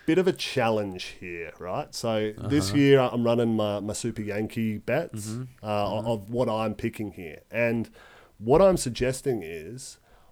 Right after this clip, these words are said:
Speaker 1: I will take the five picks of the sure things as well and do the same thing. And, and, I, and I'll,
Speaker 2: Ooh.
Speaker 1: I'll, I'll, I'll put those on. So I'm essentially putting du-, double the bets on here. And then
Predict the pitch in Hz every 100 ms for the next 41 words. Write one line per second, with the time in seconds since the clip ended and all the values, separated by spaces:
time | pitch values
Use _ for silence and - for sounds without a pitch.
0 | _ 127 143 170 156 139 127 120 113 -
1 | 110 113 - 120 127 117 - 123 - -
2 | - - 113 110 - - 127 113 - 123
3 | 123 101 98 95 117 101 98 131 135 143
4 | 139 127 - 120 104 - 113 - _ _
5 | _ 98 101 117 117 113 117 110 110 117
6 | 92 87 - - 104 107 104 - 110 113
7 | - 165 160 123 127 110 101 139 135 127
8 | - 180 143 139 135 123 110 120 110 123
9 | 120 104 110 113 120 107 98 - - -
10 | - 127 135 123 117 156 165 104 95